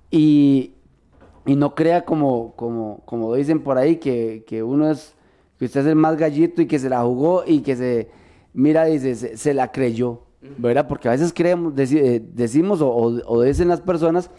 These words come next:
Speaker 1: decimos, eh, "Se la creyó". Eso es lo que
Speaker 2: Claro.
Speaker 1: dicen las personas, "Se la creyó", y no es así. Nosotros no podemos andar,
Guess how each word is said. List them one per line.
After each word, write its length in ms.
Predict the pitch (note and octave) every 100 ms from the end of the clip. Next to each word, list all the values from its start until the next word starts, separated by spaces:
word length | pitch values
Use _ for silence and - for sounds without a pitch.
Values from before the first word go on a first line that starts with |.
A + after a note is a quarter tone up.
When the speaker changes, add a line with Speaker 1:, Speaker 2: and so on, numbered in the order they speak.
| - - - _
Speaker 1:
decimos, 400 | - B2 D3 E3+ -
eh, 380 | C3+ C3+ - _
"Se 180 | - D#3
la 140 | C#3+
creyó". 540 | D3 C3+ B2+ D#3+ C#3 - _ _
Eso 200 | A#2 B2+
es 40 |
lo 60 | F#3
que 40 | D3
Speaker 2:
Claro. 100 | D#3
Speaker 1:
dicen 160 | E3+
las 100 | E3
personas, 380 | - A#2+ F3+ C#3+
"Se 80 | C3+
la 140 | B2+
creyó", 340 | - A2+ E3+ E3+
y 140 | C3
no 260 | B2 A#2+ A2+
es 100 | E3
así. 200 | C3+ E3+
Nosotros 540 | C#3 G#2 F#2 A2 D3
no 240 | C#3 D3 E3+
podemos 480 | D3 C#3 E3 D3 - _ _ _
andar, 520 | - G#2+ G2+ - A#3